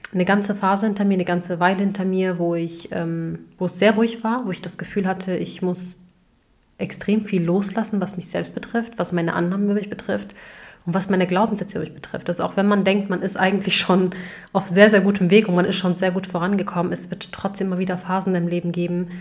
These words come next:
wo dir genau das aufgezeigt wird, wo das Leben dir nochmal die Möglichkeit gibt, weiterzuwachsen oder vielleicht auch Dinge zu überdenken, wie du sie mal angenommen hast. Und bei mir war das vor allem in dem Zeitraum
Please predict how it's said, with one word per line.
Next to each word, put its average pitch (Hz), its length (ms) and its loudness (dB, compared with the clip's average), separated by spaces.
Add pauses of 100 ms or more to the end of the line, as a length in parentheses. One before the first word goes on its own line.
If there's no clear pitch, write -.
(380)
wo 185 100 0
dir 180 160 2
genau 180 320 2
das 185 160 0
aufgezeigt 175 580 -2
wird, - 160 -8
wo 175 80 -2
das 170 200 -2
Leben 185 280 2
dir 180 160 0
nochmal 180 460 0
die 175 120 -2
Möglichkeit 180 500 -4
gibt, 185 200 -6
weiterzuwachsen 175 840 -4
oder 170 260 -2
vielleicht 170 280 -4
auch 180 80 -8
Dinge 202 260 4
zu 202 120 0
überdenken, 190 600 2
wie 180 80 -2
du 180 80 -4
sie 170 120 -2
mal 175 140 0
angenommen 175 420 2
hast. 160 200 -6 (580)
Und 185 80 0
bei 180 80 8
mir 240 160 8
war 247 80 10
das 233 180 4
vor 190 140 4
allem 202 340 6
in 196 220 -2
dem 190 220 0
Zeitraum 180 800 0